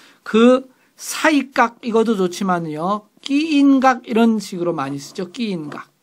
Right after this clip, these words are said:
그래서 사이각도 좋고요. 끼인각도 좋고.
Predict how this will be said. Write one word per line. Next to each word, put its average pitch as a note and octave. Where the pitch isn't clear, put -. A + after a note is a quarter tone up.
그래서 D#3+
사이각도 G#3
좋고요. E3
끼인각도 G#3
좋고. -